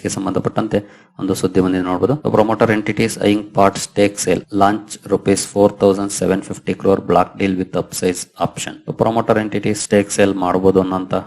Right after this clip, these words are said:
ಸುದ್ದಿ ಬಂದಿದೆ ಬ್ಲಾಕ್ ಡೀಲ್ ನ ಮೂಲಕ ನೋಡ್ಬೋದು. Bajaj FinServ said it had approved the acquisition of Allianz S C's entire twenty six percent stake in their joint insurance venture, Bajaj Allianz General Insurance and Bajaj Allianz Life Insurance. So ಈ ಜಾಯಿಂಟ್ ವೆಂಚರ್ ನ ಟ್ವೆಂಟಿ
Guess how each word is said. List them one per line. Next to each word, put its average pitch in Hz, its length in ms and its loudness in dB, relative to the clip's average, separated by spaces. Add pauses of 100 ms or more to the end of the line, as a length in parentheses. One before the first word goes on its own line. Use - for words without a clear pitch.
ಸುದ್ದಿ 95 260 2
ಬಂದಿದೆ 90 260 2 (100)
ಬ್ಲಾಕ್ 82 280 2
ಡೀಲ್ 92 180 2
ನ 87 100 -4
ಮೂಲಕ 85 200 -2 (140)
ನೋಡ್ಬೋದು. 92 340 2
Bajaj 101 320 4
FinServ 98 460 0
said 101 180 0 (180)
it - 120 -10
had 95 160 2
approved 110 400 2
the 98 60 -6 (200)
acquisition 104 600 0
of 98 60 -8 (100)
Allianz 98 320 0 (140)
S - 120 -8
C's 101 180 -4 (100)
entire 95 320 -2
twenty 92 260 -6
six 101 100 -8 (120)
percent 95 360 -4
stake 123 340 -2
in 92 120 -6
their 95 120 4 (100)
joint 95 360 0
insurance 92 460 -4
venture, 90 300 -2 (160)
Bajaj 95 320 2
Allianz 92 340 0
General 92 340 -2
Insurance 104 420 -8
and 95 180 -12
Bajaj 92 240 -2 (100)
Allianz 92 380 -8 (120)
Life 90 260 0
Insurance. 85 360 -10 (120)
So 117 120 -2
ಈ - 20 -2 (100)
ಜಾಯಿಂಟ್ 101 340 2
ವೆಂಚರ್ 110 320 2
ನ 110 160 0
ಟ್ವೆಂಟಿ 101 280 0